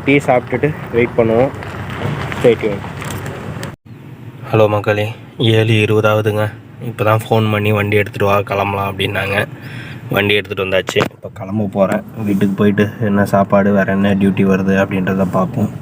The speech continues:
சரி, வாங்க போலாம். நைட் விஷன் மேப் on ஆயிடும், இதெல்லாம் டிஃபால்ட்டாக வந்து மேப் வந்துரும். சரி, வாங்க போலாம். ஒரு ரெண்டு மூணு சமோசா, வெங்காய பஜ்ஜி வந்திருக்குங்க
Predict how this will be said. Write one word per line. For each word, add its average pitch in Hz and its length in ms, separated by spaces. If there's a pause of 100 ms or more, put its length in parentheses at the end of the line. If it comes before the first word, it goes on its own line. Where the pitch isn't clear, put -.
(1040)
சரி, 98 280
வாங்க 98 260
போலாம். 98 380 (760)
நைட் 110 300
விஷன் 98 400
மேப் 101 260
on 98 220
ஆயிடும், 95 280
இதெல்லாம் 98 360
டிஃபால்ட்டாக 107 560
வந்து 104 220
மேப் 101 340
வந்துரும். 98 420 (840)
சரி, 104 200
வாங்க 98 280
போலாம். 98 320 (4000)
ஒரு 113 180
ரெண்டு 110 180
மூணு 110 220
சமோசா, 123 600 (220)
வெங்காய 120 400
பஜ்ஜி 107 260
வந்திருக்குங்க 101 520